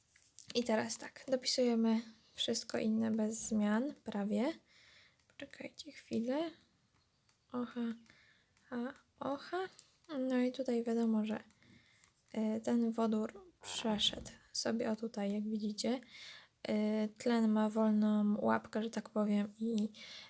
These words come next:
węgiel też. I to jest równoważne, czyli to samo oznacza, co taki oto pierścień, który zaraz namalujemy. Tu będzie tlen,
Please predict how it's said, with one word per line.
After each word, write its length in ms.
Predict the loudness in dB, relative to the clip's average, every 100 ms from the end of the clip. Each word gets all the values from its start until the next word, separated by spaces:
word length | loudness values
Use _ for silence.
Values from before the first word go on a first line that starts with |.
| -12 -6
węgiel 540 | 2 4 4 2 0
też. 440 | 2 4 6 6 2 -8 -20 -20 -20 _ _ _ _ _ _ -18 -18 -14 -4
I 420 | 0 2 0 -2 -12 _ -20 -20 -20 _
to 120 | 0 2
jest 320 | 4 2 2
równoważne, 1120 | 2 2 2 4 4 2 2 2 2 2 2
czyli 220 | 2 2 2 0 -4 -6
to 120 | -4 -2
samo 500 | 0 2 2 0 -2
oznacza, 580 | -4 0 0 0 -2 -2
co 440 | -4 -4 -2 -2 -4 _ -20 _ -20 _ _ _ -8
taki 380 | -6 -6 -8
oto 260 | -6 -6 -6
pierścień, 600 | -4 -4 -2 -2 -2 -4
który 300 | -4 -4 -4
zaraz 440 | -4 -4 -6 -8 -10 _ _ _ _ _
namalujemy. 420 | -2 0 0 -4 -14 _ _ -20 -20 -20 -20 -20 -20 _ _ _ _ _ -8
Tu 140 | -2
będzie 460 | 2 4 4 2 -2
tlen, 480 | 0 2 2 2